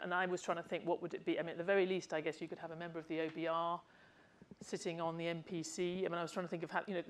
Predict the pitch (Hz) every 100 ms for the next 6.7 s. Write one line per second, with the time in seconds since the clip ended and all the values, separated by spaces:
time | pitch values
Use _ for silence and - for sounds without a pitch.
0 | 180 202 254 247 - 185 - 208 180 190
1 | 185 170 170 175 190 190 196 185 - -
2 | - 185 180 175 - 262 - - - -
3 | 185 160 208 - - 160 151 143 - -
4 | - - _ - 180 - - 151 170 -
5 | - - - - - - - - - 180
6 | 175 175 175 175 175 175